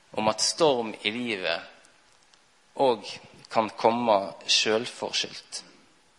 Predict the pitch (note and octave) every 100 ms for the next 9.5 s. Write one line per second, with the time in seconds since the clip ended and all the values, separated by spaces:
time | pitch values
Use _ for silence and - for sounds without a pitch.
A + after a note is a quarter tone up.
0 | _ - - - - D#3+ - F#3+ F3+ C#3+
1 | B2 A#2 A#2+ A#2 A#2 - B2 - E3+ -
2 | A2 B2+ C3+ A2+ G2 G2 C#3 D3+ - -
3 | - _ - D#3+ C#3 D3+ D3 A2 - -
4 | E2 - - - - C3+ - G#2 E2+ -
5 | _ _ _ _ _ _ - A#2+ A#2 C#3+
6 | D#3+ D3+ A#2+ B2 B2+ B2+ - - C3+ C#3
7 | C#3 A#2 A#2+ - - A2 G2+ - A2+ E2+
8 | - - _ _ - - _ - G#2 A#2
9 | C3 F#2 F#2 F#2 -